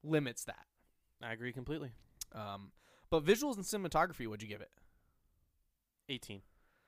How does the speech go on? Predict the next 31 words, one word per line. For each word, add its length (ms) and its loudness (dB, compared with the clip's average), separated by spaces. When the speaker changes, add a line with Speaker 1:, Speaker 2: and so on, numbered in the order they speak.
Speaker 1:
Seventeen. 420 2
Speaker 2:
Uh, 120 2
this 140 -2
movie 200 6
won 180 8
a 40 2
lot 160 4
of 80 -2
visuals 600 -2
awards, 420 -2
or 80 -4
cinematography 680 0
<laughs> 20 0
awards, 300 -4
not 120 -8
visual 280 -8
awards, 360 -12
in 120 2
these 140 0
film 200 4
festivals. 520 2
And 100 2
it 40 12
was 140 12
really 160 10
well 140 12
shot. 320 8
I 100 0
mean, 300 0
the, 280 2
um, 560 4